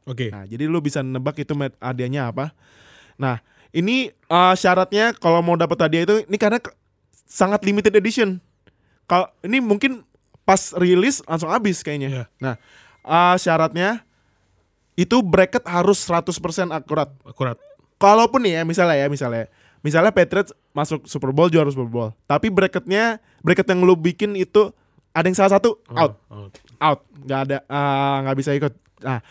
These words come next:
Speaker 2: jadi, eh, ini bracket harus seakurat mungkin.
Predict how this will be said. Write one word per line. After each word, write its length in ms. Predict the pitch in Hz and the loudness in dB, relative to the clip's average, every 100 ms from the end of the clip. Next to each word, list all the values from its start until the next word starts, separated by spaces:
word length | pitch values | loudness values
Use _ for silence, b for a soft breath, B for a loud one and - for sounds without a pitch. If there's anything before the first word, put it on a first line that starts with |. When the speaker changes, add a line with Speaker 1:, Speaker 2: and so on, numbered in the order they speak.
| b b b b | b b b b
Speaker 2:
jadi, 400 | - 151 170 226 | -4 0 2 0
eh, 500 | 226 156 165 170 170 170 | 0 2 4 6 4 2
ini 100 | 190 | 0
bracket 320 | 180 180 202 | 0 0 0
harus 320 | 190 170 - | -2 -4 -4
seakurat 560 | 190 - 165 - 175 175 | -4 -2 -2 0 0 0
mungkin. 600 | 170 160 160 185 226 214 | 0 -2 0 0 0 -8